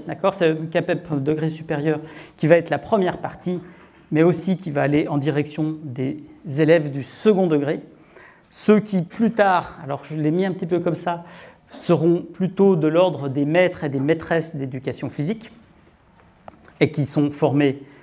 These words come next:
dans les irep. Et puis le capep, second degré, ceux qui, en général, vont être professeurs d'éducation physique, vont suivre leur formation théorique et pratique à l'enep et qui sont retenus sur concours.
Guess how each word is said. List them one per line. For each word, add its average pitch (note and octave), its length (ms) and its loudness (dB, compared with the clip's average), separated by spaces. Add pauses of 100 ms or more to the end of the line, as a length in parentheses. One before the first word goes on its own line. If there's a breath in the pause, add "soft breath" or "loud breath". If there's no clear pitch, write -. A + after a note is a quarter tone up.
(400 loud breath)
dans D3+ 220 6
les D3 220 2
irep. C3 340 -6 (1080 loud breath)
Et F3+ 100 6
puis G3+ 380 2
le G3 160 4
capep, G#3 480 0
second F3+ 400 2
degré, D3 440 0
ceux G#3+ 360 -6
qui, F3 340 -6 (320 loud breath)
en G3 160 4
général, D#3 640 0
vont D3+ 280 2
être C#3+ 200 -2
professeurs G3 680 -2
d'éducation C#3 540 -4
physique, C#3+ 520 -8 (400 loud breath)
vont G3 360 4 (260)
suivre F#3 480 2
leur D#3 160 0
formation E3 640 0 (100)
théorique E3+ 520 0 (220 loud breath)
et D#3+ 100 2
pratique D3+ 540 -6
à F3+ 100 4
l'enep C#3+ 540 0
et F3 160 -4
qui E3 100 -8
sont D3+ 160 -2
retenus D3 460 -2
sur - 200 -12
concours. - 440 -6